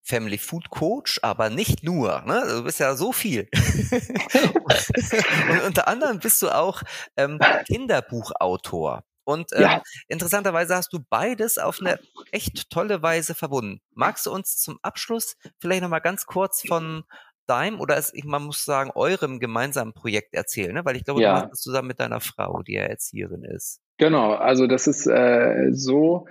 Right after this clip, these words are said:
Speaker 2: dass wir das zusammen gestartet haben. Jetzt mache ich den Löwenanteil, ähm, weil es einfach viel größer geworden ist, als wir damals gedacht haben, ne? Es ist so, dass wir,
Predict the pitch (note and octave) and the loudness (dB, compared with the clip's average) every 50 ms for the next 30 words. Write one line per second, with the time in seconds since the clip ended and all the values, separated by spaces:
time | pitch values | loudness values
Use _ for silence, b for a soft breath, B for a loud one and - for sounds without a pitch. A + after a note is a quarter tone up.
0 | B B B B B B B B - - A2 - - - - - B2 A#2+ B2 A#2 | B B B B B B B B 4 4 6 6 4 4 2 2 4 6 6 6
1 | A#2 A2+ - - B2 A2 B2+ B2+ C#3 C#3+ C3 A2 - - - C3 D3 D#3 D#3 D3+ | 6 4 4 2 2 4 6 6 6 4 4 4 2 4 6 6 6 6 4 4
2 | D3 D3 D3+ D3 C3+ C3 C3+ - C3 A#2+ - - - C3+ - - - C3 B2 B2 | 6 6 6 6 4 2 2 4 2 2 4 4 2 2 4 4 4 6 6 6
3 | A#2+ A#2+ A#2+ C3 C#3+ D3+ D3+ D3 C3+ C3 C3+ B2+ - - C3 C3 C3 C3 C3 B2 | 6 6 6 8 8 8 6 4 4 4 2 0 2 4 6 6 8 8 6 6
4 | - - B2 B2 A#2+ A#2+ A#2 A2+ A#2+ A2+ A2+ A2+ A2+ - - _ _ _ _ _ | 4 4 4 2 2 0 0 4 6 6 8 6 4 2 0 _ _ _ _ _
5 | _ _ _ _ _ _ _ _ _ _ - - - - - A#2+ A#2+ A#2 - A#2 | _ _ _ _ _ _ _ _ _ _ -2 0 2 4 4 4 4 4 4 2
6 | - - B2+ A#2 A#2 A#2+ B2 - C3 B2 A2+ G#2+ A2 A2+ A2+ A2 G#2+ - - A#2 | 4 4 4 4 6 4 6 6 4 4 4 4 6 6 6 4 4 2 2 2
7 | - - - A#2 A2 G#2+ G#2+ A2 A2 G2+ G2+ G2+ - - G#2 G#2+ G#2 - - - | 2 2 2 2 4 6 4 4 4 4 2 2 2 2 4 4 2 2 2 2
8 | - F2+ F2 F2 F#2 G#2+ C3+ D3+ C#3+ C3+ - C3+ - - C#3+ C#3+ D#3+ D#3 D3+ C#3 | 4 4 4 4 4 4 6 6 6 4 2 0 0 4 4 4 6 4 4 2
9 | - - B2+ C3 C3 C3 C3+ C3+ - | 0 2 4 6 6 6 4 4 0